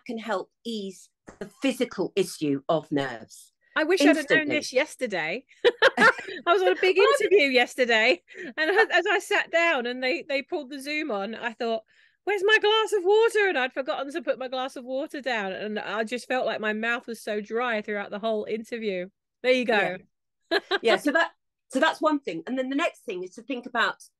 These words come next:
Speaker 1: not think about the audience in a, in a certain respect. I always say, think about what you're going to say, not who you're saying it to. Because if you focus on what it is you're going to say, then you get into flow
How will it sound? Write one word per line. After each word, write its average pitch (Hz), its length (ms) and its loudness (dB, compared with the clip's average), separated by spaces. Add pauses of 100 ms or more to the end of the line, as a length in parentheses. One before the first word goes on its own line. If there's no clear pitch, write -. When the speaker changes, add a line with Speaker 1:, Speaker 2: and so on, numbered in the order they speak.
(180)
Speaker 1:
not 247 260 0 (180)
think 170 180 -2
about 165 280 -2
the 170 100 -4
audience 160 400 -4
in 170 120 -2
a, 165 40 -4 (160)
in 175 100 -4
a - 20 -4
certain 165 340 -2
respect. 165 360 -4
I 208 120 0
always 277 220 -4
say, 202 240 -6
think 285 200 -8
about 240 260 -2
what - 220 -6
you're 226 100 -12
going 220 180 -8
to 220 100 -20
say, 202 560 -4 (380)
not 240 360 0 (180)
who 247 140 -4
you're 214 260 -2
saying 208 560 -4
it - 160 -8 (100)
to. 135 220 -6 (540)
Because 214 180 -4
if 226 120 -8
you 247 100 -4
focus 320 420 -2
on 254 160 -2
what 262 220 0
it 277 160 -12
is 254 100 -6
you're 240 80 -6
going 220 220 -4
to 220 100 -14
say, 165 460 -4 (340)
then 240 300 0
you 220 180 -8
get 254 300 -4
into 240 220 -10
flow 175 500 -2